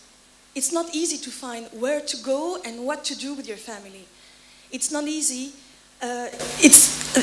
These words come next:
there is a lack of information on which places are suitable for families. So I made a research, and I discovered that over twenty thousand businesses, such as accommodations,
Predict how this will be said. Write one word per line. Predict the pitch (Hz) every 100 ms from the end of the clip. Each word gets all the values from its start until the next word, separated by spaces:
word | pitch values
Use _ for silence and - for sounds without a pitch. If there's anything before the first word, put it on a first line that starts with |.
| -
there | 254 277
is | 269
a | 269
lack | 320 302 - -
of | -
information | 262 254 277 285 277 - 226 196 - - - -
on | 247 247
which | 339 -
places | 320 330 339 349 320
are | 262
suitable | - - 349 311 220 202
for | 214
families. | 214 226 208 190 180 - - - - - -
So | - 302
I |
made | 311 370
a | 330
research, | 311 - 233 - - - - - - -
and | 285
I | 294
discovered | 285 - 320 302
that | 285 269 -
over | 285 262 254
twenty | - - 370 415 - 359
thousand | 359 320 277 277 311 285 285
businesses, | 285 262 175 196 185 - - - -
such | - 240 277
as | 220 214 -
accommodations, | 254 - 240 233 226 226 - 269 269 - -